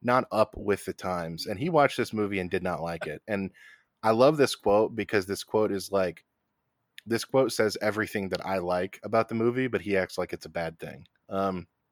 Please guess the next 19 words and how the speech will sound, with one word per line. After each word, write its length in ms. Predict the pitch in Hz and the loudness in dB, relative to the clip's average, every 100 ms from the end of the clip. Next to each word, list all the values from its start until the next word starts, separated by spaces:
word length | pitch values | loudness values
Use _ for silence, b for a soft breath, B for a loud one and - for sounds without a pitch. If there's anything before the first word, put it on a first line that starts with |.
| _ _ _ _ _ _ - - | _ _ _ _ _ _ -20 -6
he 100 | 113 | 0
says, 240 | 127 104 | 0 0
quote, 320 | - 120 110 B B B B B B B | 2 2 2 B B B B B B B
"Luis 280 | 127 160 226 | -2 0 0
Buñuel 540 | - 226 127 107 101 110 | 0 2 6 6 6 4
is 100 | - | 0
presenting 540 | 117 101 117 120 104 | -2 0 0 0 0
a 80 | 95 | 0
variation 760 | 98 127 151 101 92 - 87 - | 2 4 4 4 0 -4 -6 -6
on 120 | 101 | -6
an 100 | 92 | -4
ancient 380 | 107 117 - 90 | -4 -4 -4 -8
theme 340 | - 98 82 85 | -6 -6 -6 -8
in 80 | |
his 200 | 92 90 | -8 -8
new 140 | 98 98 | -6 -6
Spanish 460 | - 101 98 90 | -4 -2 -2 -4
film, 240 | - 87 87 | -8 -10 -8
Viridiana, 800 | 92 90 90 85 90 82 64 | -6 -6 -6 -6 -6 -6 -10